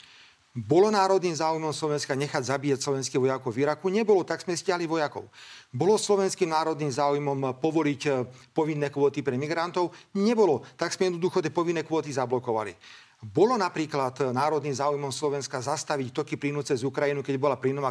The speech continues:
kríza v roku dvetisícdeväť? Nebolo, tak sme vymysleli vtedy aj, aj s ďalšími ten spätný tok plynu cez, eh, Slovensko na Ukrajinu, pomohli sme. Takže my máme v tom rozdielny rozdiel. Eh, na-, názor. My si neželáme vojnu a každý, kto posiela zbrane, hoc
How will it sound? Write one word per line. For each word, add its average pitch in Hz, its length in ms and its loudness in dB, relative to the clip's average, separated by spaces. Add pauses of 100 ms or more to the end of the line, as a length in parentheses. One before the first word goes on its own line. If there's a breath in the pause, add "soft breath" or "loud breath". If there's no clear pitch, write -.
kríza 127 320 -2
v 131 80 0
roku 127 160 -4
dvetisícdeväť? 139 960 -4
Nebolo, 202 400 2
tak 185 240 -2
sme 202 80 4
vymysleli 160 560 2
vtedy 156 320 -2
aj, 143 160 -2
aj 127 80 -2
s 107 80 -10
ďalšími 151 460 -2 (260 loud breath)
ten 143 160 -2
spätný 175 400 -2
tok 143 160 0
plynu 151 320 -2
cez, 131 400 -2
eh, 131 160 0 (240 loud breath)
Slovensko 151 560 -2
na 123 80 2
Ukrajinu, 139 240 -2
pomohli 139 320 -2
sme. 123 160 -10
Takže 165 320 0 (480 loud breath)
my 151 160 0
máme 196 240 2
v - 80 -4
tom 147 80 -4
rozdielny 170 400 0
rozdiel. 123 320 -2 (420 loud breath)
Eh, 139 160 -6
na-, 151 160 -2
názor. 151 400 -2
My 160 160 0
si 160 160 -4
neželáme 156 560 0
vojnu 110 240 -2
a 98 100 -10
každý, 170 460 -2
kto 160 80 2
posiela 160 480 0
zbrane, 135 400 -4
hoc 156 160 -4